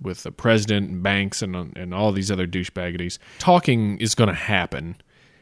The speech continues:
It's not gonna be your meet to, to discuss how are we gonna gas this country next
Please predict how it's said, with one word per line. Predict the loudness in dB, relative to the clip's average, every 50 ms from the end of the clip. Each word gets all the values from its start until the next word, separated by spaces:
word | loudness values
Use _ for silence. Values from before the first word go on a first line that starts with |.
| _ _ _ _ _
It's | 2 4 4 6 6
not | 6 6 8 8
gonna | 6 6 8
be | 8 8 8 8 8
your | 8 8 8 8 6 6 2 0 -2 -4 -10 _ _ _
meet | 0 4 6 8 8 8 8 6 4 2
to, | 2 4 4 4 4 2
to | 0 0 0
discuss | 2 2 0 2 4 4 4 4 4 2 0 0
how | 0 4 6 6 6
are |
we | 6 4 4
gonna | 2 2 0
gas | 0 0 2 2 2 2 2 0 -2
this | -2 -2 -2 0 -2
country | 0 0 0 0 0 -2 -4 -4
next | -4 -4 -4 -4 -4 -4 -4 -4 -6 -6 -10